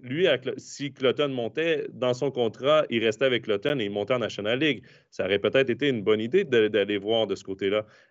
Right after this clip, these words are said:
d'aller chercher ce genre de gars-là pour étoffer ton effectif. Mais encore là, il te manque de la qualité. La quantité, c'est bien beau, il manque quand même un peu de qualité, mais ça aurait fait quand même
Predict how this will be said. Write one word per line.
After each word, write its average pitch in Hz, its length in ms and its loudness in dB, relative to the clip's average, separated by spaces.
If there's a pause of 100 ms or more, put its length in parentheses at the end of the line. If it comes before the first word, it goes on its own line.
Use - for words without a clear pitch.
d'aller 107 360 2
chercher 151 380 -2
ce 135 160 0
genre 139 200 -2
de 131 120 0
gars-là 117 400 0
pour 131 500 -2 (520)
étoffer 170 580 2
ton 139 180 -4
effectif. 117 640 -6 (560)
Mais 123 200 2
encore 135 360 2
là, 139 100 0
il 143 80 -6
te - 80 -12
manque 123 300 -2
de 101 60 -10
la 104 120 0
qualité. 120 920 0
La 123 140 -2
quantité, 113 400 -4
c'est 127 140 0
bien 117 200 0
beau, 135 160 0
il 110 80 0
manque 98 160 -4
quand 110 120 4
même 123 140 0
un 110 60 0
peu 113 140 -4
de 110 60 -16
qualité, 127 440 0 (300)
mais 135 160 4
ça 139 160 2
aurait 117 160 2
fait 165 160 -4
quand 127 140 -2
même 143 300 -6